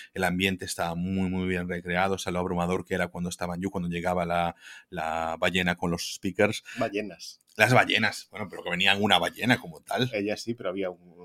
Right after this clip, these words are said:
Speaker 2: un montón, era la ballena M P tres.
Speaker 1: <laughs> Y no sé, no sé, eso sí que me dio, me dio mucha pena. Y yo esta, si yo hago esta cine, igual aún le daba una opportunity. Y, eh,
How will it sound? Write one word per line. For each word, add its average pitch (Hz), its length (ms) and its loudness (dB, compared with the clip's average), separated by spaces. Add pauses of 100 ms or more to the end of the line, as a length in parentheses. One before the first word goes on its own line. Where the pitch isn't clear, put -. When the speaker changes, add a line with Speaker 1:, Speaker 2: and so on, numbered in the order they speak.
(120)
Speaker 2:
un 87 100 -20
montón, 92 280 -10
era 92 120 -4
la 90 80 -6
ballena 107 260 -2
M 101 160 -4
P - 80 -20
tres. - 340 -20 (420)
Speaker 1:
<laughs> - 380 0 (880)
Y 113 460 4
no 135 120 6
sé, 175 160 6
no 175 80 2
sé, 156 160 2
eso 135 160 2
sí 151 80 -4
que 143 60 -4
me 139 80 0
dio, 127 300 2
me 107 100 0
dio 113 140 2
mucha 110 240 -4
pena. 82 240 -2
Y 107 180 0
yo 113 140 6
esta, 135 240 -2
si 92 560 -2 (260)
yo - 200 -10 (120)
hago 101 240 -4
esta 110 200 -8
cine, 131 220 -6
igual 120 180 -4
aún 110 120 -4
le 92 80 -6
daba 85 640 -6
una 87 320 -6
opportunity. 85 540 -12 (580)
Y, 107 320 8
eh, 90 100 2